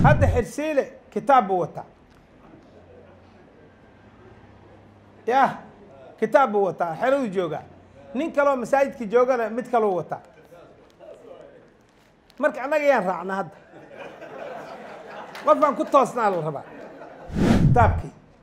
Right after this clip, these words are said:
konton al-, alaa timid, waa ogtihiin.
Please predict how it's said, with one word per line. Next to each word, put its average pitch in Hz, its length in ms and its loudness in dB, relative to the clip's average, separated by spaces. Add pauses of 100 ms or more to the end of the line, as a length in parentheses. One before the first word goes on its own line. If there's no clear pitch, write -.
(360)
konton 233 560 -2
al-, 196 300 -2
alaa 214 340 0
timid, 175 220 -8
waa 190 140 -2
ogtihiin. 156 420 -8